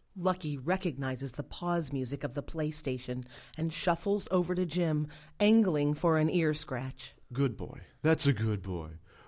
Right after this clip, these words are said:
Speaker 2: We'll go for a walk. Soon.
Speaker 1: Good boy.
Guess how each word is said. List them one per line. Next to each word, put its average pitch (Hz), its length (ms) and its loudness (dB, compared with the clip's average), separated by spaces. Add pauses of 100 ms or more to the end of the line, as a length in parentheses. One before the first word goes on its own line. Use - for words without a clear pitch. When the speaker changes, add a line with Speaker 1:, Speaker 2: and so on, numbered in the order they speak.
Speaker 2:
We'll 277 100 6
go 214 160 10
for 123 240 2
a 107 60 2
walk. 87 440 -4 (800)
Soon. 107 420 -2 (360)
Speaker 1:
Good 170 340 4
boy. 120 380 4